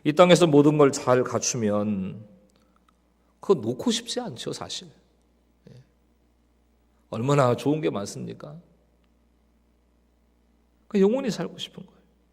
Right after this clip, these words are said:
모든 수단, 방법을 다 동원해서라도 더 즐겁고, 더 건강하고, 더 행복하고, 더 오래 살고 싶어 하는 거예요. 그러다 보니까 지극히 높으신 하나님께 돌리는 영광에는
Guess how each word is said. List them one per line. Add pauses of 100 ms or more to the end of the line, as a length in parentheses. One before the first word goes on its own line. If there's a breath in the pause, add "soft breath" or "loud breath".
(840 loud breath)
모든
수단,
방법을
다
동원해서라도 (260 loud breath)
더
즐겁고,
더
건강하고,
더
행복하고, (160 loud breath)
더
오래
살고
싶어
하는
거예요. (1400)
그러다
보니까 (340 loud breath)
지극히
높으신
하나님께
돌리는
영광에는